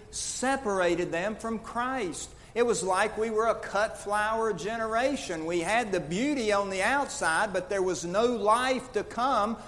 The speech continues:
because we've separated them from the source. He said, "We've inherited precious ethical convictions that, that seem to us to be profound, central, and essential,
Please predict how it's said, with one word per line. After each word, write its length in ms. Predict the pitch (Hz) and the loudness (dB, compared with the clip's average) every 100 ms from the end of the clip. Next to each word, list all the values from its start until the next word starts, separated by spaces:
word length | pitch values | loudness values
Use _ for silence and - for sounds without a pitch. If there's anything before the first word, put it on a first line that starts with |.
| - | -8
because 400 | 208 190 214 202 | -4 4 6 6
we've 240 | 208 220 - | 4 2 2
separated 880 | - 233 269 262 185 165 165 180 180 | -4 -2 -2 0 2 4 4 0 -2
them 160 | 214 | -4
from 220 | 202 214 | -4 -4
the 100 | 226 | -2
source. 720 | 208 269 311 302 127 - - - - - - - - - - - | -2 0 0 0 -4 -8 -12 -14 -20 -20 -20 -20 -20 -20 -20 -6
He 100 | 190 | -2
said, 320 | - 202 185 | 0 2 2
"We've 240 | 190 226 190 | 4 4 2
inherited 720 | 185 165 220 247 226 175 139 | 0 0 2 4 6 4 0
precious 720 | - 220 240 - 165 143 - - | -4 0 0 0 0 -2 -2 0
ethical 480 | 233 233 175 170 165 | 0 2 -2 -2 -2
convictions 880 | 170 156 202 240 - - 170 139 160 | -4 2 2 2 -2 -6 -4 -4 0
that, 480 | 180 - - - | 0 0 -12 -6
that 180 | 190 190 | -2 0
seem 580 | - - 240 285 285 247 | 0 -2 0 0 0 0
to 200 | 202 180 | 2 4
us 240 | 175 160 - | 2 0 -4
to 100 | 175 | -2
be 280 | 196 202 - - - | 2 2 -2 -10 -8
profound, 840 | 202 196 - 226 262 269 226 180 156 | -2 -2 -2 -2 0 0 0 0 -2
central, 640 | - 247 269 170 185 170 | -2 0 -2 -2 0 0
and 160 | 165 156 | 0 -2
essential, 720 | - 254 277 262 - 120 | -2 0 -2 -2 -4 -8